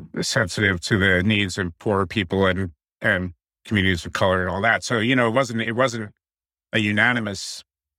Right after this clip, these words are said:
approval of, um, Bloomberg's direction, but I, I do think that we're probably,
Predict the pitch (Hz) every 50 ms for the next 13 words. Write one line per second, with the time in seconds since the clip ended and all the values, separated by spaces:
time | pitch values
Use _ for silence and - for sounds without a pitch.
0 | _ - 113 - - - 175 160 117 98 98 95 - - 123 107 90 98 120 -
1 | - 110 101 92 92 92 85 - - 117 113 107 107 104 87 - - - 117 127
2 | - - 127 101 92 113 110 104 92 101 104 104 101 98 - _ _ _ _ _
3 | _ _ - 117 117 117 180 208 175 - 151 127 110 90 - 120 107 107 113 98
4 | 87 - 143 131 117 117 110 107 107 107 107 104 101 92